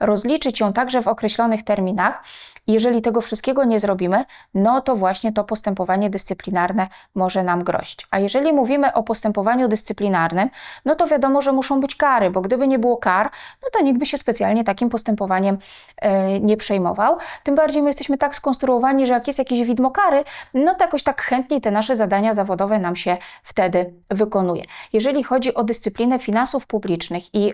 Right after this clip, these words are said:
o odpowiedzialność, e, za to, e, to mamy takie cztery rodzaje kar. Mamy naganę, mamy upomnienie, mamy karę pieniężną oraz mamy zakaz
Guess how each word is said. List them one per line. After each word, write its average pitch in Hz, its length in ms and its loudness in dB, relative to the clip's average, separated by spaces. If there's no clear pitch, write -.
o 196 260 2
odpowiedzialność, 214 1080 0
e, 180 200 0
za 170 180 0
to, 196 360 0
e, 202 200 0
to 285 380 2
mamy 247 320 2
takie 240 260 -2
cztery 277 600 2
rodzaje 208 420 2
kar. - 220 -4
Mamy 233 460 2
naganę, 185 600 0
mamy 226 340 2
upomnienie, 220 800 0
mamy 311 260 2
karę 247 280 2
pieniężną 220 800 0
oraz 285 380 2
mamy 247 380 2
zakaz 247 600 0